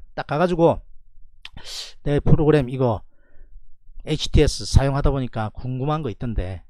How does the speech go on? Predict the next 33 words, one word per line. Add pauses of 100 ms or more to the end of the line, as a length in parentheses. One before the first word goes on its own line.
(380)
아니면
전화해
보십시오.
근데
전화로
안
될
것 (140)
같아. (240)
지금
보니까. (1160)
가가지고
직접
사람이 (240)
안내해
주는
걸
좀
한
번
정도는 (340)
체크
받아야
될
것
같아요. (560)
뭐
시장가
매매
하라든, (300)
하던데
잘
모르겠다.